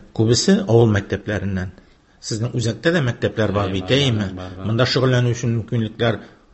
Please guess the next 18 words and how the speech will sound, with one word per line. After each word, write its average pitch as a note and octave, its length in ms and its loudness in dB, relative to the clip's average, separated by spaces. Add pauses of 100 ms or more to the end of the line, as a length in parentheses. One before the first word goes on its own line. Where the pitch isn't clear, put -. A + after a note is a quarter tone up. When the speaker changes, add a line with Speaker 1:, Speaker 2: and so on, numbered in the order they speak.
(280)
Speaker 1:
хәттин F3+ 320 4
ашкан D3+ 300 2
бит B2 160 0
инде. G2 200 -2
Speaker 2:
Әйе, E2+ 200 -6
әйе. E2+ 180 -10
Speaker 1:
Хәттин D3+ 400 0
ашкан. A2+ 340 -2
Speaker 2:
Әйе. E2 220 -10
Speaker 1:
Әмма C3+ 220 2
ләкин F3+ 260 2
авыл B2+ 320 2
мәктәп A2+ 320 0
җегетләре A2+ 640 -2 (320)
шактый A#2+ 580 -2 (460)
осталык A#2 420 0
күрсәтеп G#2+ 400 -2
көрәштеләр A#2+ 500 0